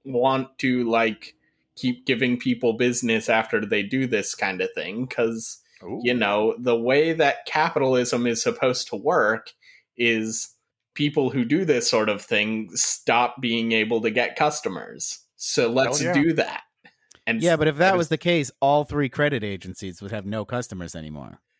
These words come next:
Speaker 1: Yeah, and then someone would be able to open a credit agency and e-, eat their lunches.
Speaker 3: Yeah, that would be nice. All right, yeah, I agree with David. Uh,
Speaker 2: Same here.
Speaker 3: clarification that this is, you know, uh, uh, practical advice, not legal advice.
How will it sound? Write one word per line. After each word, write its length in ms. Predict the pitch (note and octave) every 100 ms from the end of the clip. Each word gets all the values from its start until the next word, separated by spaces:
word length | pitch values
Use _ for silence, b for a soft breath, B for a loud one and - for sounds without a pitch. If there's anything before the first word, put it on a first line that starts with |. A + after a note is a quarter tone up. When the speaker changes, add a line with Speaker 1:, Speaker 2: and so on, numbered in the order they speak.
| _ _
Speaker 1:
Yeah, 280 | A#2+ D#3+ C#3 -
and 300 | B2+ A#2+ B2
then 240 | C3 B2
someone 560 | - C#3 C3 B2+ C3 B2+
would 180 | B2
be 140 | B2+ B2
able 260 | B2 B2+ B2
to 140 | A#2
open 300 | A#2+ C3 B2
a 60 | A2+
credit 420 | - D#3+ D#3+ G#2
agency 600 | G2+ G2 G2+ G2+ A2+ A2+
and 160 | A#2 A2+
e-, 140 | A2+ -
eat 220 | A#2 A2
their 180 | C3 B2
lunches. 760 | D3+ G3 E3+ - - - - _
Speaker 3:
Yeah, 180 | B2+ B2
that 80 | A#2
would 140 | D#3+ D3+
be 100 | D3
nice. 460 | C#3+ G2 - - _
All 60 | E3
right, 220 | G3+ F#3 -
yeah, 160 | F#3 -
I 100 | E3
agree 220 | E3+ E3 D#3+
with 100 | D3
David. 420 | C#3+ A#2+ F2 - _ _ _
Uh, 320 | C3+ C3+ B2+ B2
Speaker 2:
Same 180 | A#2+
here. 180 | G#2 E2+ -
Speaker 3:
clarification 760 | - F3+ F#3 E3+ F#3 E3+ F3 D#3+
that 140 | D3 C3+
this 200 | D#3 D#3+
is, 260 | D3 C3
you 100 | E3+ F3
know, 300 | B2+ A#2 - _ _ _ _
uh, 40 |
uh, 580 | C3 B2+ B2+ C3 B2 A#2+ -
practical 480 | - A3+ A#3 F3+ D3
advice, 460 | C3+ B2 B2 A#2+ -
not 380 | B2+ C3 E3 D3
legal 300 | C#3 D3+ B2
advice. 640 | G2 F2+ E2 - - -